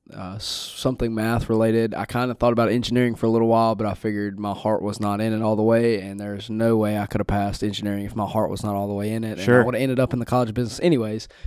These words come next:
Speaker 1: So my dad's a banker, and he told me, he said, "You need to try out accounting." He said, "If you can do accounting, you can do pretty much anything else in business." And so, um, I came in, uh, started in accounting, really, really liked it. Had an internship last summer, and so, um, Louisiana Tech was the place I wanted to go. I toured a few other schools, but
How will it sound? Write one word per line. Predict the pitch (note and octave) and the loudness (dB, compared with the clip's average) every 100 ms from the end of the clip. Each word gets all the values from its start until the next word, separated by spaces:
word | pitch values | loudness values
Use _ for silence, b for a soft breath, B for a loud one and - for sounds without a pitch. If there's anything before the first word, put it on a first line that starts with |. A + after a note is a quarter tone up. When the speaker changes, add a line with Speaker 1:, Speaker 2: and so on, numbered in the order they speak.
| B | B
Speaker 1:
So | - B2 | -2 -2
my | A#2+ | 0
dad's | B2+ D3+ C3 | 6 8 6
a | |
banker, | A#2 B2+ B2 B2+ | 4 0 0 0
and | B2 A2 | 0 -2
he | A#2+ | -4
told | A#2 A#2 | -4 -4
me, | A#2 | -4
he | |
said, | - G#2+ | -6 -4
"You | B2 | -2
need | C#3+ | -2
to | A2+ | -2
try | - B2+ | 0 2
out | B2+ | 2
accounting." | B2+ B2 B2+ A#2+ A#2 | 0 0 0 -2 -6
He | A2 | -8
said, | G#2 G2+ | -10 -10
"If | - | -8
you | A#2+ | -6
can | A#2+ | 0
do | A#2+ | 0
accounting, | A2+ B2 B2 A2+ | 0 -2 -2 -4
you | G#2+ | -6
can | A2 | -4
do | A2+ | -4
pretty | A2 A2+ | -2 -4
much | G#2+ G2+ | -6 -6
anything | - - A2 | -8 -6 -8
else | G2+ G2+ | -8 -10
in | F#2+ | -10
business." | G2+ G2 F2+ G2+ F2 | -10 -10 -12 -14 -16
And | F#2+ | -16
so, | - F#2+ F#2+ G2+ b b b | -12 -12 -12 -14 b b b
um, | G#2 G#2 | -12 -10
I | G#2+ | -6
came | C#3 C#3+ C3+ | -2 0 0
in, | C3+ C3+ C3 A#2+ _ _ _ - | 0 0 -2 -6 _ _ _ -12
uh, | G2+ G2+ G2+ | -10 -10 -12
started | G#2 - B2 B2 | -10 -2 0 0
in | A#2+ | -4
accounting, | A#2 A#2 A#2 A2 | -4 -6 -6 -6
really, | A2 A2+ A2+ - | -4 -2 -4 -4
really | B2 A2 | -2 -2
liked | G#2+ G#2+ - | -2 -4 -4
it. | A2 - | -8 -8
Had | A2+ B2 | -6 -4
an | A2+ | -4
internship | A2+ A#2 A2 - - | -6 -6 -8 -8 -6
last | A2 A2 - | -6 -6 -8
summer, | A2 G#2+ G2 | -8 -8 -10
and | G2 | -12
so, | - G2+ G2+ - b b - | -10 -8 -10 -12 b b -18
um, | F#2+ G2+ | -14 -6
Louisiana | A2+ C#3+ C#3+ B2+ | 0 2 2 2
Tech | C3 A#2 | -2 -2
was | G#2+ | -6
the | |
place | - A#2+ A#2+ | -4 -4 -2
I | |
wanted | A2+ A2+ A2 | -4 -4 -6
to | G#2 | -6
go. | A2 G#2+ | -6 -6
I | G#2+ | -8
toured | - C3 A2 | -4 -4 -4
a | |
few | - A2+ | -4 -6
other | G#2 G#2 | -6 -8
schools, | - G#2 G2+ | -10 -10 -10
but | - F#2+ | -12 -14